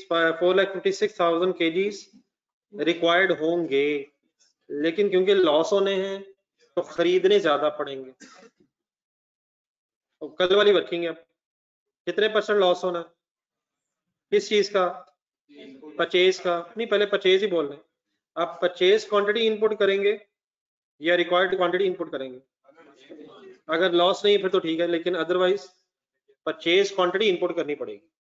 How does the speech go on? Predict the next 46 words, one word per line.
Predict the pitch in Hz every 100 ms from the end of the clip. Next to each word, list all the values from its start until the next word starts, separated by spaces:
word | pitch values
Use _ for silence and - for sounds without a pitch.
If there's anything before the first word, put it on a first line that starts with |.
| _ _ _
अब | - 160
ये | 170
बचानी | 196 170 160 180 208
है | 202 220
या | 208
ये | 196 196
total | 185 170
लगानी | 180 151 139
है? | 135 _ _ _ _ _ _ _ _
इतनी | 170 196
बचनी | 202 175 202
चाहिए, | 196 156 139 135 -
वरना, | 147 160 175 185 - _ _ _ _ _
अ, | 147 156 160 156
दस | 165 175 -
units, | 185 190 185 - - _ _ _ -
अ, |
दस | 147 160 175 -
केजी | - 165 170
चाहिए, | 196 180 175 185 185
फ़ोर्टी | 165 165
फ़ाइव | - 156 160
थाउजेंड | 170 170
सिक्स | 170 151
हंड्रेड, | 147 151 139 -
अ, |
केजीज, | 139 139 135 127 _ _ _ _ -
अ, |
sorry, | 143 127
फ़ोर्टी | 127 - 160 165
फ़ाइव | 175 175 156 156 170
thousand | 170 165
six | 170 160
hundred | 151
units | 131 131 -
को। | 123 _ _ _ _ _ -
तो |
ये | 151 196
आप | 196
sort | - 170 160
of | 180 190
box | 151 156 160
बनाए | 185 175
अपने | 165 165
Zen | 156
में, | 151